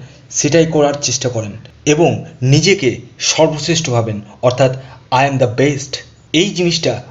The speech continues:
আপনারা জীবন থেকে সরিয়ে ফেলুন, আর দেখুন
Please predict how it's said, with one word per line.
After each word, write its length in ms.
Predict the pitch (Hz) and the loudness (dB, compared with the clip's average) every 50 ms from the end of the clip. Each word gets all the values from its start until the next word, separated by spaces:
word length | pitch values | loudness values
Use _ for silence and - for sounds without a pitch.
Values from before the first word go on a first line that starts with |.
| - - 127 | -6 -2 -2
আপনারা 280 | 123 135 139 135 127 123 123 - - - - - - - - _ - | -2 0 2 4 4 4 2 0 -6 -14 -20 -20 -20 -20 -18 _ -4
জীবন 240 | 117 120 127 139 147 135 | -2 0 0 0 0 0
থেকে 140 | 139 120 117 | -2 -2 -2
সরিয়ে 320 | 113 - - 120 120 113 117 | -2 -2 -2 -4 -4 -4 -6
ফেলুন, 200 | 117 104 104 104 110 - - - _ _ _ _ - - - - _ - | -8 -8 -10 -12 -12 -16 -20 -20 _ _ _ _ -20 -20 -20 -12 _ -2
আর 100 | 123 117 117 | -2 0 0
দেখুন 240 | 151 151 156 180 165 | 0 0 0 0 0